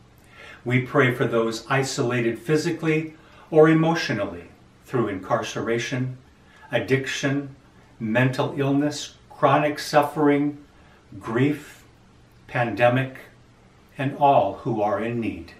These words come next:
Lord, in your mercy, hear our prayer. Open the ways of love, O God, in the pursuit of peace throughout the world, and bless the efforts of missionaries, healthcare professionals, activists for women and children,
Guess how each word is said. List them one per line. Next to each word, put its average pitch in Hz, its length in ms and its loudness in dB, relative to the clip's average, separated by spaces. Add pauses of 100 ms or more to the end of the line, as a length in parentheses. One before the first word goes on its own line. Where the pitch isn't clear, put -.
(720)
Lord, 120 420 -2
in 110 120 -6
your 113 240 -2
mercy, 95 560 -8 (320)
hear - 320 -2
our - 200 -6
prayer. - 460 -10 (1300)
Open 113 240 0
the 113 80 -2
ways 113 400 2
of 104 200 -4
love, 110 200 0
O 101 120 -4
God, 104 400 0 (300)
in 135 120 0
the 123 80 4
pursuit 151 500 2
of - 200 0
peace - 360 -4
throughout 139 500 2
the 135 80 2
world, 98 420 -4 (600)
and 135 160 2
bless 151 380 4
the 143 180 2
efforts 127 380 -2
of 101 100 -6
missionaries, 123 920 -2 (360)
healthcare 147 560 2
professionals, 117 1000 -4 (400)
activists 147 800 -2
for 131 280 0
women 139 320 2
and 127 140 -2
children, 98 600 -4